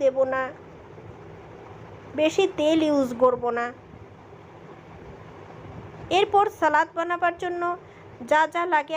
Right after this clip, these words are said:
আপনি সব কিছু দিতে পারেন। এখানে আপনি শসা কুচি, গাজর কুচি, সব কিছুই সব-, মানে কাঁচা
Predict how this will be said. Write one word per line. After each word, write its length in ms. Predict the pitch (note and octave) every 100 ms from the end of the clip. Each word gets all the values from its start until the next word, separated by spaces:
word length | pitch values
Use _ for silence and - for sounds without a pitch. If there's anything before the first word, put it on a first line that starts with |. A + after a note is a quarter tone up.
| D#4
আপনি 140 | E4+ E4+
সব 140 | D#4+ D#4 -
কিছু 220 | E4+ - D#4+ F#3 -
দিতে 200 | C4+ C4 B3
পারেন। 220 | A3+ A3 G#3 C4+
এখানে 280 | C#4+ E4 E4+ E4
আপনি 220 | D#4 C#4+ E4+ B4 - - - - - - - - - - - - -
শসা 280 | D4+ D4 E4 E4
কুচি, 300 | D#4+ - D4 C#4
গাজর 320 | C4+ C4+ C#4+ D4
কুচি, 340 | D4 C#4 C#4+ C#4 C#4 - - - - -
সব 140 | F#4 F4+
কিছুই 300 | F#4 F#4 G#4 G#4 -
সব-, 220 | D#4 D4 D4
মানে 180 | C#4 C#4 C#4
কাঁচা 240 | D4 F4+